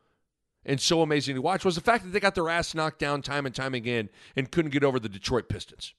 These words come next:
But they stuck together, and they finally got past Detroit,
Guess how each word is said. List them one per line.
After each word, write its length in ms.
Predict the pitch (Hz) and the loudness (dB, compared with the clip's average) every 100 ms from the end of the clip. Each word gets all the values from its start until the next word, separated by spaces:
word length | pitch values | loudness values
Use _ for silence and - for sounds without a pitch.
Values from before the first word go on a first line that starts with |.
| _ _ _ _ _ _ _ _ _ _ _ _ _ _ _ _ _ _ - | _ _ _ _ _ _ _ _ _ _ _ _ _ _ _ _ _ _ -12
But 120 | 87 | -12
they 80 | - | -10
stuck 340 | - 117 135 | -8 -8 -8
together, 680 | - 156 151 139 143 143 135 _ _ _ | -10 -2 2 4 4 4 0 _ _ _
and 100 | 98 | -18
they 40 | 92 | -8
finally 280 | 120 127 143 | -4 -4 -4
got 160 | 143 | -4
past 300 | 143 143 131 | 0 0 -2
Detroit, 480 | 139 - 143 131 | -8 -2 2 2